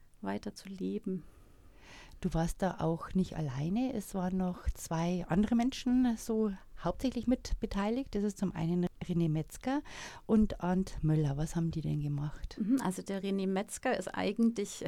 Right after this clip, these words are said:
Speaker 1: <laughs> der Glücksgriff schlechthin gewesen, weil, um diesen Film überhaupt zu machen, den habe ich tatsächlich zufällig mal bei einer Pulsveranstaltung kennengelernt.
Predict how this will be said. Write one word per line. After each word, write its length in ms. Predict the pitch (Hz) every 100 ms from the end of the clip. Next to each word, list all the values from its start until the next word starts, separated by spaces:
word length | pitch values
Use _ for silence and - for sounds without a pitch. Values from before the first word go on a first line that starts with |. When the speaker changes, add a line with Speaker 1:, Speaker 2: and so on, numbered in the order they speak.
| 151 - 226 - -
Speaker 1:
<laughs> 520 | - - - - -
der 200 | 185 196
Glücksgriff 720 | 185 214 262 - - 233 233
schlechthin 480 | - 185 - 214 233
gewesen, 600 | 208 190 196 214 240 233
weil, 300 | 196 185 185 - -
um 240 | - 208 226
diesen 240 | 208 202
Film 200 | 185 220
überhaupt 340 | 185 196 190
zu 100 | -
machen, 380 | 190 196 - 143 - - - -
den 180 | 190 190
habe 180 | 185 226
ich 180 | 233 -
tatsächlich 500 | 202 190 208 233 233
zufällig 640 | 262 - 247 247 240 -
mal 240 | 202 196
bei 180 | 208 202
einer 160 | - 185
Pulsveranstaltung 800 | - 302 330 - 226 226 208 208
kennengelernt. 800 | - 262 269 277 233 247 320